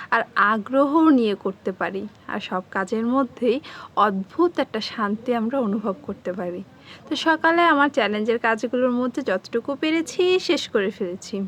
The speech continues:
আর বেশিরভাগটাই চেষ্টা করি শেষ করে ফেলতে। তো এত সুন্দর একটা বৃষ্টি ভেজা সকাল তোমাদের রান্নাঘর দিয়েই দেখাচ্ছি।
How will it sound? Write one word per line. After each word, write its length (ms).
আর 140
বেশিরভাগটাই 760
চেষ্টা 320
করি 180
শেষ 300
করে 180
ফেলতে। 380
তো 160
এত 240
সুন্দর 560
একটা 220
বৃষ্টি 360
ভেজা 220
সকাল 600
তোমাদের 280
রান্নাঘর 440
দিয়েই 260
দেখাচ্ছি। 560